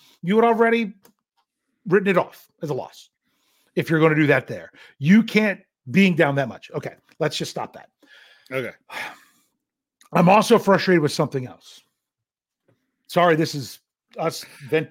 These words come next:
Speaker 2: This is Dave is
Speaker 1: <laughs>
Speaker 2: frustrated.
Speaker 1: Yeah.
Speaker 2: That's
Speaker 1: But
Speaker 2: it.
Speaker 1: no, 'cause
Speaker 2: Disco Bro
Speaker 1: you
Speaker 2: Show.
Speaker 1: started
Speaker 2: Dave is
Speaker 1: this.
Speaker 2: frustrated.
Speaker 1: You started this. This is your
Speaker 2: Oh,
Speaker 1: frustration.
Speaker 2: oh, okay, sure, fine.
Speaker 1: This is your
Speaker 2: My fault.
Speaker 1: frustration.
Speaker 2: Well, my fault. Sure,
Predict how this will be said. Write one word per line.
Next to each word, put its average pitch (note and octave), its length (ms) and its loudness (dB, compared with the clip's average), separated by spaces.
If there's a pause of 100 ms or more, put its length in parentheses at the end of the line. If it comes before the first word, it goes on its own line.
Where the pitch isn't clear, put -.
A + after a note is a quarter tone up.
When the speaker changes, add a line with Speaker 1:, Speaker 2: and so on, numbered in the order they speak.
Speaker 2:
This D#3+ 160 2
is F#3+ 180 -4
Dave C4+ 500 4
is A3+ 160 -4
Speaker 1:
<laughs> - 120 -18
Speaker 2:
frustrated. A3 560 0
Speaker 1:
Yeah. B2+ 180 -4 (680)
Speaker 2:
That's G#3 160 0
Speaker 1:
But A#3 140 8
Speaker 2:
it. C#3 140 -6 (340)
Speaker 1:
no, C#3 160 -2 (360)
'cause A3+ 260 4
Speaker 2:
Disco C4 200 8
Bro A3 200 -2
Speaker 1:
you F#3+ 140 2
Speaker 2:
Show. - 500 4
Speaker 1:
started F4+ 380 6
Speaker 2:
Dave B3 40 -6
is G#3 80 -2
Speaker 1:
this. D3 120 0
Speaker 2:
frustrated. D#3+ 720 -6
Speaker 1:
You F#4 280 4
started D4+ 520 2
this. - 240 -6
This E4 220 -2
is B3+ 200 -2
your C#4 180 2
Speaker 2:
Oh, D3+ 100 -4
Speaker 1:
frustration. D#3 640 -4
Speaker 2:
oh, E3+ 180 -2 (180)
okay, A#2 360 -16
sure, A2 220 -20 (120)
fine. G2+ 240 -18
Speaker 1:
This C#4 260 0
is B3+ 180 2
your E4 160 4
Speaker 2:
My - 100 -4
fault. G3 160 2
Speaker 1:
frustration. D3+ 440 -6
Speaker 2:
Well, A3 200 4
my A3 220 2
fault. F#3+ 440 -4
Sure, G3 360 -10